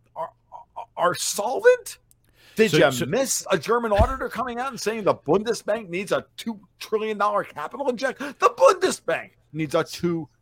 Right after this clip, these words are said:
Speaker 1: trillion dollar capital injection.
Speaker 2: Yeah, it's crazy. Well, I mean, this, this is why it's so hard for a lot of people to imagine, including myself, to re-, to imagine, uh, a deflationary e-, environment.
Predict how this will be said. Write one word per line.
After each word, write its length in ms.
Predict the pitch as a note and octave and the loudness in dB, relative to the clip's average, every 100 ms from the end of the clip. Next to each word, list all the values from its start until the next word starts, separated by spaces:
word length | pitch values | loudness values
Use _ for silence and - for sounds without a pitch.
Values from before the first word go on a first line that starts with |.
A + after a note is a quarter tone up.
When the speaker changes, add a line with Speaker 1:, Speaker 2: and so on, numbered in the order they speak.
| - | -8
Speaker 1:
trillion 400 | E3 D#3+ D#3 C#3 | -2 -2 -2 -6
dollar 260 | C3+ C3+ | -6 -6
capital 420 | - C3 B2 B2+ | -10 -14 -16 -16
injection. 440 | A2 G#2 - - _ _ _ | -18 -20 -20 -20 _ _ _
Speaker 2:
Yeah, 160 | B2 F#2+ | -2 -2
it's 120 | - | -2
crazy. 440 | D3 C3+ B2+ - - | -2 -2 -4 -10 4
Well, 160 | D#3+ | 6
I 80 | D3+ | 6
mean, 140 | D#3 | 6
this, 200 | C#3 D#3 - | 4 2 0
this 200 | D#3+ D3+ | -2 -2
is 80 | |
why 200 | B2+ B2+ | 2 2
it's 100 | A2+ | 2
so 160 | - B2 | 2 0
hard 180 | B2 A2+ | 0 -2
for 100 | A2+ | -4
a 60 | |
lot 160 | G#2+ A#2 | -2 -2
of 80 | A#2 | -4
people 180 | A#2 A2 | -8 -8
to 140 | A#2 | -6
imagine, 360 | G#2 G#2+ G2+ G2 | -6 -4 -4 -6
including 340 | F#2+ D3 B2 | -2 -2 0
myself, 600 | G2+ F2+ - C3+ G#2+ - - | -4 -4 0 0 0 -6 -10
to 140 | B2+ | -6
re-, 380 | G#2+ - - E2 | -6 -8 -18 -20
to 140 | - B2+ | -8 -6
imagine, 540 | G#2+ A2 G#2+ G#2 F#2+ - _ _ _ _ | -4 -4 -4 -6 -8 -12 _ _ _ _
uh, 460 | G2+ F#2+ F#2 F2 F#2 _ _ - - _ | -4 -4 -4 -8 -12 _ _ -20 -20 _
a 120 | D3+ | -10
deflationary 1000 | G#2+ A2+ A2 C3+ C3+ - A2 G2+ G2 - _ | -10 -10 -4 -2 -2 -2 -2 0 -2 -6 _
e-, 200 | - G#2+ | -10 -10
environment. 600 | - A2+ A#2 G#2+ A2 A2+ | -8 -2 0 0 -2 -4